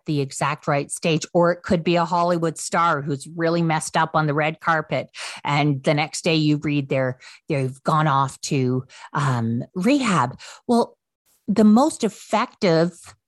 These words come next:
uh, outcome of rehab will be the patient or client's state of mind going in with that willingness to work, with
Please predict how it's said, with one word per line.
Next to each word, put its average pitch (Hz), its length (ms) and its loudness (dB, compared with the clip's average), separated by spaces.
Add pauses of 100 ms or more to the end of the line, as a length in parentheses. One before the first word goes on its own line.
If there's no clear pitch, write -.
(1080)
uh, 143 320 2 (320)
outcome 160 760 -2 (200)
of 170 180 -2
rehab 196 460 2
will 180 140 4
be 196 420 0 (520)
the 214 100 0
patient 220 720 0
or 190 80 -2
client's - 600 -2
state 226 260 -2
of 196 160 -6
mind 202 340 2
going 175 400 0
in 196 300 0 (260)
with 240 360 -2
that 214 280 -2
willingness 175 720 2
to - 140 -6
work, 185 380 0
with 208 340 0